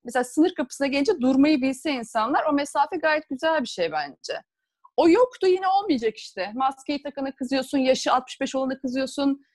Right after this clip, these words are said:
Ne bileyim işte kızıyorsun, kızıyorsun yani. Ve saldırıyorsun hani bir anlamda, işgal ediyorsun onun alanını falan. Onunla çok bir şey değişir mi bilmiyorum. O herhalde çok, e, şey, e, derin bir toplumsal y-, şeyi var, onun köklenmesi var herhalde.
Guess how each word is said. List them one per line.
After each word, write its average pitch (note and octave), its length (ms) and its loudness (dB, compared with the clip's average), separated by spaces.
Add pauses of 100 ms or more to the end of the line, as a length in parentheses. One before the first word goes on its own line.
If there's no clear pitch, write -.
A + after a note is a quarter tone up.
(280)
Ne F#4 100 0
bileyim G#3 160 2
işte C4+ 160 -4
kızıyorsun, G3 360 0
kızıyorsun C#4 460 -2
yani. D#3+ 280 -8 (1600)
Ve B3 80 6
saldırıyorsun A#3 880 0
hani E3 200 -6
bir D#3+ 60 -2
anlamda, D3+ 380 -6
işgal G#3 380 0
ediyorsun D#3+ 340 -4
onun D3+ 160 -6
alanını D3 320 -6
falan. - 280 -8 (1160)
Onunla A4 260 6
çok A4+ 180 4
bir - 40 -6
şey F4 180 6
değişir E4 400 4
mi D4 160 4
bilmiyorum. A3+ 320 4
O A#3+ 100 2
herhalde A#3+ 340 2
çok, B3+ 220 -8
e, F#3 300 0
şey, G3 340 -10
e, E3 360 -4
derin F3 520 2
bir A#3 100 0
toplumsal G#3 560 0
y-, G3 140 0
şeyi F#3 240 0
var, E3+ 120 2
onun F3 260 -6
köklenmesi E3 600 -6
var D#3 120 -6
herhalde. D#3 420 -10